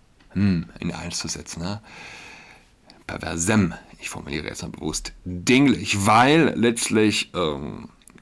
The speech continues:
ja, der Homokult wächst nur auf dem Misthaufen einer vermeintlichen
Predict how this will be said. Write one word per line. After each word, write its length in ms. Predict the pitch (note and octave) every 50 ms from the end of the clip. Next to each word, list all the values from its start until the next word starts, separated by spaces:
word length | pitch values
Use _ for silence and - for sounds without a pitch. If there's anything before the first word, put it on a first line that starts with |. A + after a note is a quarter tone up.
| - _ _ _ _ _ _ _ _ _ _ _ _ _ _ _ -
ja, 280 | - G2 G#2+ - - - - - _ _ _ _ - - - _ _ _ _ _ - - - - - _ - - - - - - - - - _ - - - - - - - - - - -
der 180 | A2 G2+ F#2+
Homokult 800 | B2+ F3 A3+ A#3 F3 A#2+ - - F#2+ E2 D2+ D2 - - - - - -
wächst 640 | - - - C3 B2+ - - - - - - - -
nur 400 | A#2+ A2+ C3+ F3+ G#3+ A3+ - -
auf 160 | C3 B2 A2+
dem 640 | - B2+ A#2+ A#2 A2+ - - G#2 G2+ G2+ G#2 G#2+ A#2
Misthaufen 1040 | C#3 F#3+ F3+ - - - - G#2 G2 G2 G2 F#2+ - - F#2 F#2 F#2 F2 E2+ E2+ - _ _ _ _ _ _ _ _ _ _ _ _ _ _ _ _ _ _ _ _ _ _ _ _ _ _ _ _ _ _ _ _ _
einer 840 | - F2+ F2 F2 E2+ E2+ D#2+ D#2+ D2 D2 C2+ D#2+ D#2+ E2+ - - - - _ _ _ _ _ _ _ _ _ _ _ _ _ _ _ _ _ _
vermeintlichen 920 | - - G#2+ F#2+ F2 F2 F2 F2 G2 F#2+ - - F2 E2+ - - - -